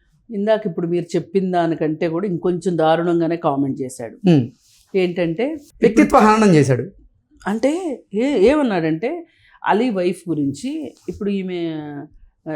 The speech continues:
Speaker 1: ఈమెకేం పోయే కాలం,
Speaker 2: హ్మ్.
Speaker 1: ఆ, బెట్టింగ్ యాప్లకి ప్రమోషన్ చేయటం ఎంతవరకు కరెక్ట్ అది ఇది అని అన్నాడు.
Speaker 2: హ్మ్.
Speaker 1: నేను కూడా ఒప్పుకుంటా.
Speaker 2: హ్మ్.
Speaker 1: ఏం పోయే కాలం అని అంటా నేను కూడా.
Speaker 2: హ్మ్.
Speaker 1: కానీ అతను అక్కడి నుంచి దాటి ఏమన్నాడంటే,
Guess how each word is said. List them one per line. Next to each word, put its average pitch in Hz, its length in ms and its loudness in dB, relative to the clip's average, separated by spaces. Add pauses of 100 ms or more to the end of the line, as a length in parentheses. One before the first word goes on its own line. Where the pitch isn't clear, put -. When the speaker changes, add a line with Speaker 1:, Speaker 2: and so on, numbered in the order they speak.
Speaker 1:
ఈమెకేం 190 500 2
పోయే 180 240 2
కాలం, 175 440 -2 (280)
Speaker 2:
హ్మ్. 131 200 2 (360)
Speaker 1:
ఆ, 151 500 -8
బెట్టింగ్ 180 380 -4
యాప్లకి 175 340 -2
ప్రమోషన్ 165 580 -4
చేయటం 156 240 -2
ఎంతవరకు 160 400 -4
కరెక్ట్ 147 360 -6
అది 151 260 -2
ఇది 151 140 -6
అని 185 140 -4
అన్నాడు. 131 300 -10
Speaker 2:
హ్మ్. 170 320 2 (420)
Speaker 1:
నేను 269 260 0
కూడా 185 160 8
ఒప్పుకుంటా. 127 400 -4 (440)
Speaker 2:
హ్మ్. 143 280 4
Speaker 1:
ఏం 220 240 10
పోయే 202 180 6
కాలం 175 240 4
అని 185 140 0
అంటా 175 260 4
నేను 160 240 4
కూడా. 135 240 -2 (220)
Speaker 2:
హ్మ్. 139 240 4 (160)
Speaker 1:
కానీ 233 320 -2
అతను 208 280 -6
అక్కడి 165 320 -8
నుంచి 208 260 -6
దాటి 165 440 -4
ఏమన్నాడంటే, 156 840 -4